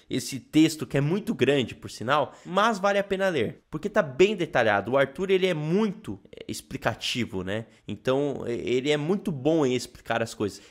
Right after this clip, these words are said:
E aqui nós vamos ver esse texto todo, eu vou ler todo pra vocês. Ah, não vão ser vocês mesmo que vai tá lendo, né? Então não vai tá cansativo. Então, pessoal, vou ler aqui todo esse texto, de fato,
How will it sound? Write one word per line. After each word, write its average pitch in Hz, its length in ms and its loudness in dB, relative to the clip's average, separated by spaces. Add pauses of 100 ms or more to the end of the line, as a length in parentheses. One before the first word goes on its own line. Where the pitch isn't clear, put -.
E 156 140 2
aqui 180 240 2
nós 226 220 2
vamos 190 320 2
ver 160 480 2
esse 131 200 -4
texto 120 360 -8
todo, 170 240 -2
eu 139 60 4
vou 165 180 2
ler 165 220 2
todo 117 220 -4
pra 113 140 -2
vocês. 139 500 -4 (120)
Ah, 208 160 0
não 180 100 0
vão 202 140 0
ser 208 140 0
vocês 175 360 0
mesmo 165 160 0
que 160 80 -16
vai 156 140 0
tá 151 160 4
lendo, 180 280 0
né? 175 100 0
Então 220 300 -4
não 277 120 -6
vai 208 120 0
tá 208 120 -4
cansativo. 190 680 -2 (100)
Então, 320 240 -4
pessoal, 165 320 2
vou 220 140 4
ler 190 220 4
aqui - 420 -2 (160)
todo 254 220 4
esse 208 220 -2
texto, 135 360 -4
de 127 80 -14
fato, 139 320 2